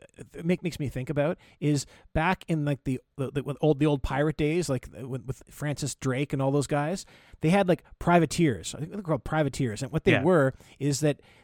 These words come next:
Speaker 1: they, um, they basically were, uh, sanctioned pirates, where, like, they had, England had their own privateers, and those privateers could go out there and do all their pirate stuff and do pirating things under the sanction of the, of the British, so that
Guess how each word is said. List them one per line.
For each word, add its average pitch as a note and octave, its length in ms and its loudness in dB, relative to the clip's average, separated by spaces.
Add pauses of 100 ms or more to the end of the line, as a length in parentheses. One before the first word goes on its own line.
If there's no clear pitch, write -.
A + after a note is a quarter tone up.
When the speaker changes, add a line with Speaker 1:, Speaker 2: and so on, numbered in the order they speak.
(100)
Speaker 1:
they, D3 320 2 (480)
um, C3 380 -2 (560)
they D#3+ 120 2
basically F3 380 4
were, D3 180 4 (680)
uh, C#3+ 80 0
sanctioned F3+ 540 0
pirates, D#3+ 600 0
where, C#3 180 0
like, C#3+ 180 -4
they C#3+ 60 -2
had, D3+ 120 -2
England F3+ 320 0
had D3+ 160 2
their D3 100 4
own D#3+ 100 0
privateers, D3 640 -2
and C#3 60 -4
those D3 100 0
privateers D#3+ 540 -2 (320)
could C#3 120 -16
go F#3+ 140 4
out F#3+ 120 2
there E3 100 0
and C3+ 80 -4
do F3 100 4
all F#3+ 160 2
their D3+ 140 0
pirate D#3+ 420 -2
stuff C#3+ 400 -4
and C3 100 -8
do C#3+ 120 0
pirating D3 420 -2
things C3 460 -4 (500)
under D#3+ 400 2 (200)
the C#3+ 60 -4
sanction F3 540 -4
of C#3+ 140 -8
the, C3+ 140 -6
of C3+ 180 -8
the B2+ 80 -4
British, C3 440 -2
so C#3 140 2
that C3 160 -2